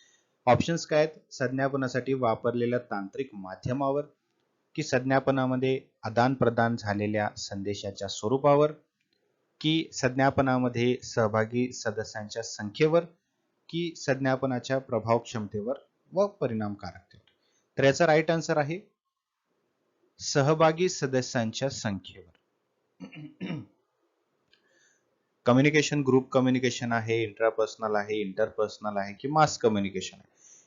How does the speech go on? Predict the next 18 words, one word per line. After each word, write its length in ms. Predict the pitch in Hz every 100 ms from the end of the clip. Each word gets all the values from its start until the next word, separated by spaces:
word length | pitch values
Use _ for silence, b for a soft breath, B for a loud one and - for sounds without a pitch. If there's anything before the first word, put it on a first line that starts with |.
| - 151
हे 140 | 175
लोकांच्या 680 | 151 131 147 143 139 147 160 -
सहभागावरती 800 | - - 123 120 135 127 110 -
किंवा 220 | 104 123
किती 340 | 127 127 156 165
लोक 220 | 139 135
सहभागी 480 | - 117 117 117 117
आहेत 200 | 101 104 -
त्याच्यावरती 460 | 104 107 104 98 101
डिपेंड 380 | 95 - 87 90
असतं. 260 | - - _ _ _ _ _ _ _ _ _ _ _ _ _ _ -
पुढील 200 | 143 160
प्रश्न, 360 | 156 - 151 170 _ _ _ _ _ _ _ _ _ _ _
पुढीलपैकी 720 | 139 165 175 170 180 185 - 135
योग्य 420 | 131 147 143 156
जोडी 280 | 135 131 135
ओळखायची 460 | 117 - 113 120
आपल्याला, 340 | 113 - 107